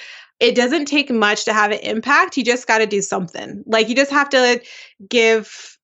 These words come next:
life, whatever, just, like, something to work with. Like, when I first started the community, I was like,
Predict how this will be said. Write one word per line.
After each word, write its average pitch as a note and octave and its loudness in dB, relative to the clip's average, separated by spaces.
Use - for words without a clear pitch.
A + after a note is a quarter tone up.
life, G#3 0
whatever, G#3+ 2
just, C4 -2
like, G#3+ 0
something A3+ 0
to G3 0
work G3 -4
with. E4+ 4
Like, A3 4
when A3 0
I A#3 2
first C4 0
started A#3 2
the A#3 -2
community, A3 2
I G3+ 0
was G#3+ 2
like, G#3+ 0